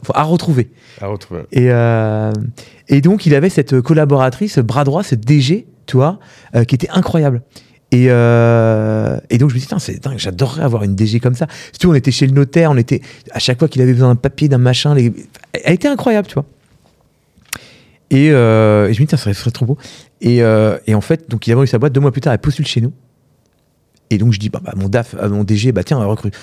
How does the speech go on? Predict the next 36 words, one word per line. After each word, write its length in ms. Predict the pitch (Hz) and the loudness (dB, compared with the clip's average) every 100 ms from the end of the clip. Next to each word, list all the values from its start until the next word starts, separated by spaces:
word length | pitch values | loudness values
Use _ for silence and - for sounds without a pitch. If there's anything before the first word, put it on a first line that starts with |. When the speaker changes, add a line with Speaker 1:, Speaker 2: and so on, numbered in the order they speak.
| - - | -16 -12
Speaker 1:
euh, 60 | - | -10
vois 240 | 104 117 | -2 -2
si 140 | 120 98 | 0 -2
elle 60 | |
est 60 | 98 | -2
bien, 340 | 104 139 156 | 0 2 2
qu'est-ce 180 | 147 - | 0 -4
qu'elle 140 | 113 | -6
a 40 | 98 | -4
fait, 180 | - 131 | -2 -2
et 20 | |
tout. » 140 | 123 120 - - - - | -4 -8 -12 -20 -8 -2
Il 120 | 139 | -2
fait, 340 | - 165 165 | 0 2 4
euh, 640 | 156 127 117 117 107 101 107 - - _ | 4 4 4 2 2 0 -2 -8 -16 _
il 140 | 120 | 0
appelle 180 | 127 147 | 0 0
ses 180 | 123 113 | -2 -4
anciens 200 | 110 120 | -2 0
employeurs 400 | 113 104 123 123 | 0 2 2 0
à 20 | |
cette 220 | 104 101 | -2 -2
nana 200 | 117 120 | 0 0
qui 120 | 120 - | 0 -4
ont 80 | |
dit, « 160 | - - | -10 -14
Mais 120 | - - | -16 -16
incroyable 440 | 143 127 - 110 | -14 -12 -6 -2
et 40 | 107 | -2
tout. » 160 | 180 214 - - _ _ | -2 -8 -14 -20 _ _
Et 60 | 135 | 0
donc, 200 | 156 214 | 2 2
elle 60 | 131 | 0
devient 200 | 120 196 | 2 2
notre 180 | 190 147 | 2 0
daf. 420 | 143 143 - | -4 -4 -12